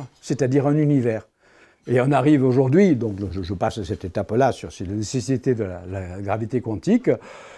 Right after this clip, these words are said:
à l'idée du multivers. C'est-à-dire, c'est l'une des idées les plus originales, qui n'est absolument pas garantie, hein, parce que ça, ça repose sur des théories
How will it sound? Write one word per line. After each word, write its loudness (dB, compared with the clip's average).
à 2
l'idée 4
du 4
multivers. 2
C'est-à-dire, 2
c'est -8
l'une 0
des 6
idées 6
les 4
plus 2
originales, 4
qui 0
n'est 6
absolument 4
pas 4
garantie, 4
hein, 6
parce -6
que 0
ça, -2
ça -6
repose 0
sur -2
des 2
théories 4